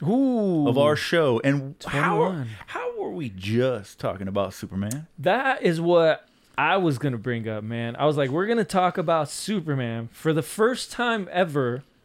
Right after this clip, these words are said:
Speaker 1: on this show, in depth." And
Speaker 2: As
Speaker 1: we're
Speaker 2: in
Speaker 1: ju-
Speaker 2: depth as my Lex Luthor bald head can
Speaker 1: And,
Speaker 2: get.
Speaker 1: and it's not gonna be about movies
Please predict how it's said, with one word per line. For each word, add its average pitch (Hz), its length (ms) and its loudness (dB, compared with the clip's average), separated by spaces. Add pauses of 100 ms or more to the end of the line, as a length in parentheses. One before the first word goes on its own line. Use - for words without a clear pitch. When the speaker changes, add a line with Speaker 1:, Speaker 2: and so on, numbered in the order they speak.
(160)
Speaker 1:
on 208 200 4
this 208 180 6
show, 131 440 4
in 214 200 4
depth." 165 460 2 (1300)
And 131 100 4
Speaker 2:
As 165 80 6
Speaker 1:
we're 220 60 8
Speaker 2:
in 123 120 6
Speaker 1:
ju- 110 120 2
Speaker 2:
depth - 260 2 (240)
as 120 160 2
my 120 280 4
Lex 120 340 2
Luthor 131 340 0
bald 123 460 2
head 147 240 2
can 127 100 0
Speaker 1:
And, 226 80 6
Speaker 2:
get. 226 380 4
Speaker 1:
and 247 100 4
it's 220 220 2
not 208 440 2
gonna 240 200 4
be 233 200 4
about 202 400 4
movies 202 680 2